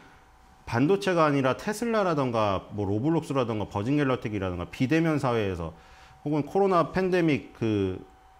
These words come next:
초반부터 진행됐던 그 순간에 저기 피해를 많이 봤던 애들이 그 올라가고 있는 거예요, 지금 다들.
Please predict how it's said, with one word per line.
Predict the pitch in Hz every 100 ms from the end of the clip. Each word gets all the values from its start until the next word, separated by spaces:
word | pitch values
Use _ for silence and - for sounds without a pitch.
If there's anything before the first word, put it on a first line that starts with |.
| -
초반부터 | - 202 226 190 - 131
진행됐던 | - 117 117 104 - 95 85
그 | - 165 190 170
순간에 | 170 214 202 175 - -
저기 | - 110 101 92 - - - - - - -
피해를 | 262 247
많이 | 156 95 156
봤던 | 196 165 156 123
애들이 | 92 98 131 127 80 - _ _
그 | - 135
올라가고 | 110 120 175 220 170 117
있는 | 90 85
거예요, | 82 107 117
지금 | - 90
다들. | 87 90 87 78